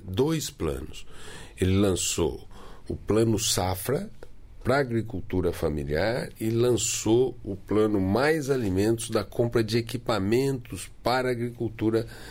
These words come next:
familiar. São setenta e sete bilhões de reais pra financiar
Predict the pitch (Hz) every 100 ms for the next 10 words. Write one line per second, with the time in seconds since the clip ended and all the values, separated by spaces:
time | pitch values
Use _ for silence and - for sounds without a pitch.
0 | - - - 110 110 87 69 - 117 113
1 | - 139 127 - - 165 202 196 170 139
2 | - - - 143 139 - 120 113 165 127
3 | 147 170 151 113 107 95 87 92 107 101
4 | - - - - - - 135 147 - 135
5 | 143 127 - 107 110 117